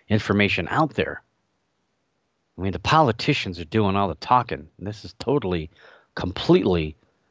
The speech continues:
uh, one eighty from what we're used to. We're used to Stanton Friedman and, uh, you know, a lot of other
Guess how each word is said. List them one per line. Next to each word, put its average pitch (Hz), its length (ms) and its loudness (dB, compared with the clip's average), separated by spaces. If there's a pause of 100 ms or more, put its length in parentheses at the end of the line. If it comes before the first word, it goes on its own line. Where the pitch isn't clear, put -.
(920)
uh, 87 240 0
one 110 300 4
eighty 95 320 2
from 85 280 -4
what 85 200 0
we're 82 140 -4
used 113 480 4
to. 78 160 -4
We're 78 120 -4
used 104 340 0
to 92 200 0
Stanton 92 400 0
Friedman 95 500 -2 (880)
and, 85 580 -4
uh, 80 420 2
you - 120 -6
know, 90 80 2
a - 20 4
lot 104 200 6
of 98 100 4
other 98 400 2